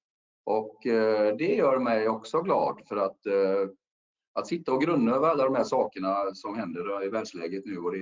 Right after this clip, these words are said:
är kinesiska hamnar, och det är covid, och det är pandemi, och det är krig och allt vad det är. Det kan jag inte göra någonting åt. Men jag kan göra någonting åt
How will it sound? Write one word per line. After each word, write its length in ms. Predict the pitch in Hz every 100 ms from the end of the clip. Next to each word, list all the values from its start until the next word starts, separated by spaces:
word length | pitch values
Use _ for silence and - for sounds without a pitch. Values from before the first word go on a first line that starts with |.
| 95
är 80 | 95
kinesiska 640 | 104 104 92 87 - 95
hamnar, 360 | 104 87 78
och 80 | 87
det 60 | 87
är 60 | 87
covid, 420 | 101 101 80 80
och 120 | 82
det 200 | 85 85
är 120 | 90 85 82
pandemi, 520 | 101 92 95 95 82 80
och 60 |
det 140 | 85 87
är 60 | -
krig 340 | 101 76 71 82
och 120 | 92
allt 120 | -
vad 100 | -
det 60 | 82
är. 80 | - _ _ _ _ -
Det 120 | 104
kan 140 | 104 151
jag 100 | 156
inte 120 | 147
göra 80 | 110
någonting 200 | 98 101
åt. 300 | 143 - - _ _ _ _ _ _ _
Men 300 | 113 135 139
jag 240 | 139 131 131
kan 160 | 127 127
göra 160 | 120
någonting 360 | 113 110 110 104
åt 300 | 104 95